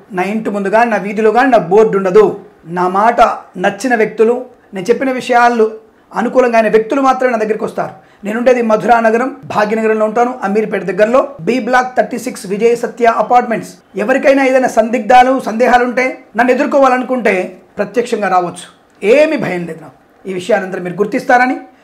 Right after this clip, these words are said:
శాస్త్రం ఎప్పుడు కూడా ఉన్నతమైనది, దాన్ని అర్థం చేసుకొని మన వైపు తిప్పుకొని మనం ఏదైనా చేయగలిగితే, దాన్ని పాటించగలిగితే శుభకరం, మంగళప్రదంగా ఉంటుంది. అంతే తప్ప ఈ రాశి వాళ్ళని నాకు ఇష్టము,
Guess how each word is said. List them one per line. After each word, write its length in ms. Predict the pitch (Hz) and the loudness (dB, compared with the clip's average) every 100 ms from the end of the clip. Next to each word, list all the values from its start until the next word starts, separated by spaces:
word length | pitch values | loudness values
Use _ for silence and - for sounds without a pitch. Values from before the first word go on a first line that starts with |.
| - | -8
శాస్త్రం 420 | - 294 311 311 | -2 0 2 0
ఎప్పుడు 220 | 269 285 | -2 -4
కూడా 360 | 277 262 220 - - _ - | -2 0 2 0 -8 _ -6
ఉన్నతమైనది, 540 | 220 240 214 180 156 - 165 | -2 0 0 -2 -6 -14 -6
దాన్ని 400 | 185 214 220 220 | 0 2 0 -2
అర్థం 260 | 165 160 220 | -4 -2 -2
చేసుకొని 600 | 240 240 240 254 277 277 - _ _ - | -2 -4 -2 -2 -2 -6 -18 _ _ -8
మన 240 | 170 247 | -2 0
వైపు 260 | 294 294 294 | 2 2 -2
తిప్పుకొని 400 | 254 214 240 247 | -10 -8 -4 -2
మనం 400 | 226 190 175 - - - | -2 -4 -6 -12 -20 -10
ఏదైనా 380 | 196 233 226 - 220 | -2 0 0 0 2
చేయగలిగితే, 640 | 220 214 196 208 226 - _ _ _ | 4 2 -2 -4 -6 -8 _ _ _
దాన్ని 220 | - 214 214 | -2 -2 2
పాటించగలిగితే 960 | 233 269 294 254 214 196 208 185 - - _ _ _ - | 2 2 2 0 0 -2 -4 -6 -8 -18 _ _ _ -8
శుభకరం, 500 | 175 202 190 175 165 | -4 -2 -2 -2 -4
మంగళప్రదంగా 680 | 180 202 190 180 165 165 | -2 0 -2 -6 -8 -8
ఉంటుంది. 320 | 170 170 143 - _ _ - | -12 -14 -18 -20 _ _ -12
అంతే 140 | 196 202 | -6 -2
తప్ప 380 | 208 202 180 180 - - | 0 0 -2 -4 -16 -8
ఈ 100 | 220 | -2
రాశి 260 | 226 226 220 | 0 0 0
వాళ్ళని 160 | 214 | -2
నాకు 160 | 202 185 | -2 -8
ఇష్టము, 360 | 190 220 214 | -4 -4 -4